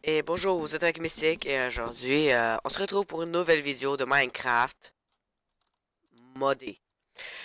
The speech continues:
Euh, mais sauf que malgré tout, euh, je, je peux pas zoomer. Genre, ce n'est pas, euh, c'est pas possible dans les options.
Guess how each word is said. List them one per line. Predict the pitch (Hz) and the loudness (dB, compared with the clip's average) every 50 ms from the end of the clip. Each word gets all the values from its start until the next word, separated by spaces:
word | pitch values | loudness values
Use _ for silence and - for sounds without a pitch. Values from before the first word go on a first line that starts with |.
| - - - - | -16 -10 0 4
Euh, | 139 151 151 147 147 147 147 - _ - | 6 8 8 8 8 6 4 2 _ -4
mais | 156 175 | 0 2
sauf | - 220 214 | 2 2 2
que | - 208 | 2 2
malgré | 185 185 170 156 147 - 139 147 | 4 4 4 2 2 -4 -4 -4
tout, | - - 156 165 170 160 147 | -6 -4 -6 -4 0 2 4
euh, | 135 127 123 120 117 117 113 117 117 117 113 117 - - - _ _ _ _ _ _ _ _ _ _ _ - - _ | 4 4 4 2 2 2 0 -2 -4 -6 -8 -10 -14 -16 -18 _ _ _ _ _ _ _ _ _ _ _ -20 -20 _
je, | - 107 120 127 123 120 113 110 110 107 98 98 - - - - 50 - - - _ | -10 -6 -4 -2 0 0 0 -2 -2 -4 -4 -4 -6 -6 -8 -10 -10 -14 -16 -18 _
je | - - - | -12 -12 -12
peux | - - | -12 -8
pas | - - 214 | 0 2 2
zoomer. | 220 - 160 156 143 139 139 139 147 - _ _ _ _ _ _ _ _ _ _ _ _ _ _ _ _ | 2 2 -2 -4 -4 -2 -2 -2 -2 -4 _ _ _ _ _ _ _ _ _ _ _ _ _ _ _ _
Genre, | _ - 117 107 107 104 104 95 95 - - _ _ _ _ _ _ _ _ _ _ _ _ _ _ _ _ _ _ _ _ _ | _ -6 -4 -2 -2 -4 -6 -10 -12 -16 -20 _ _ _ _ _ _ _ _ _ _ _ _ _ _ _ _ _ _ _ _ _
ce | _ - - - | _ -20 -16 -10
n'est | 120 123 | -8 -8
pas, | 117 - - 127 135 131 120 | -8 -2 0 0 2 2 2
euh, | 127 123 123 120 117 113 113 113 113 113 113 | 2 2 4 4 2 2 0 -2 -4 -6 -8
c'est | 113 - - - - - - - - - - - - - - - - 120 113 | -8 -6 -4 -4 -2 -2 -2 -2 -2 -2 -2 -4 -4 -4 -4 -4 -6 -8 -12
pas | _ - 131 131 131 | _ -4 -2 -2 -2
possible | - - 123 120 - - 123 123 | -2 -4 -4 -2 -2 -2 -4 -2
dans | 131 123 | -2 -2
les | 117 120 117 | -2 -2 -6
options. | 113 110 - - - 117 120 147 175 | -8 -6 -4 -4 -2 0 0 0 -2